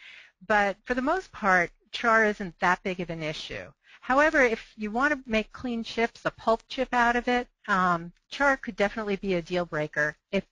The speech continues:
they see, um, any of it in their, coming into their yard. So after the fire's gone, how do you know a tree is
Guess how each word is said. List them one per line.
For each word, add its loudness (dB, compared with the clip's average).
they -2
see, -6
um, -6
any -2
of 0
it 0
in -10
their, 0
coming -2
into -8
their -6
yard. -4
So 4
after -2
the -2
fire's 2
gone, 2
how -2
do -8
you -4
know -2
a -4
tree -4
is -4